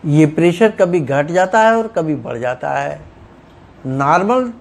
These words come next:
जो प्रेशर है, उससे जब घटेगा, तब भी दिक्कत होती है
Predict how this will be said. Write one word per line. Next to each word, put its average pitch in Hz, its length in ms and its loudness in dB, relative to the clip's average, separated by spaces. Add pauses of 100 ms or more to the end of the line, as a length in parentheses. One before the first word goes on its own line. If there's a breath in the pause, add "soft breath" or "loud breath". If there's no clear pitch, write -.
जो 160 180 -2
प्रेशर 175 480 -2
है, 185 260 2
उससे 196 380 -2
जब 202 200 -2
घटेगा, 214 500 2 (2250)
तब 147 60 4
भी 143 180 2
दिक्कत 165 400 0
होती 175 320 -4
है 202 160 -8